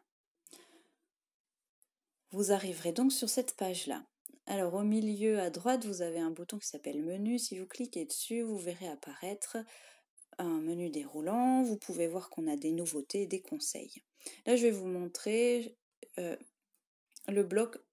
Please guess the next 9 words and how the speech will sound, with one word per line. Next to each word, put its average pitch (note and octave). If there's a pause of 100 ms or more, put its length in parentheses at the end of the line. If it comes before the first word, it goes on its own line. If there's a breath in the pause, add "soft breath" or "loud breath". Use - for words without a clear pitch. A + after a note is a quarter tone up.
(240)
Recherche G#3
catalogue. - (1400 loud breath)
Vous G#3+
cliquez G#3
dans D#3+
la D3
barre G3
de -
recherche, A#3